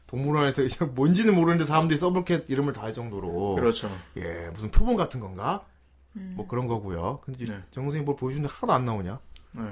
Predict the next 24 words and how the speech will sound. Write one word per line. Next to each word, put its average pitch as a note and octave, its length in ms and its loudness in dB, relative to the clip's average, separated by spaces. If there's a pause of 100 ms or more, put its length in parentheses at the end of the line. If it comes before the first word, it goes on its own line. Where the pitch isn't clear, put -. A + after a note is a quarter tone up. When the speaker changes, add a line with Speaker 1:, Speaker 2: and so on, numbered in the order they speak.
(120)
Speaker 2:
이거 A3 200 -2
좀 - 200 6 (880)
사-, - 220 0
찾는 G3+ 340 0
사람들이 E3 400 4
많아서 A#2+ 340 0
잘 A#2 140 -4
안 G#2+ 140 -4
보이나 G#2+ 300 -4
봐요. G#2 200 -12
Speaker 1:
그래요? G#2+ 360 -6 (400)
음, F2 760 -10
아무튼 C#3+ 300 -4
주인공이 G#3+ 520 6 (120)
Speaker 2:
어쨌든 G#3+ 100 8
간에 A2+ 100 0
여기로 A2+ 280 -2
봅시다. - 320 -12 (480)
Speaker 1:
캐모노 A3+ 360 6
프렌즈는, G#3 720 6 (100)
어, C3 680 0 (800)
제모 F#3+ 340 4
동물 E3+ 280 2
친구들이잖아요. C#3+ 800 -2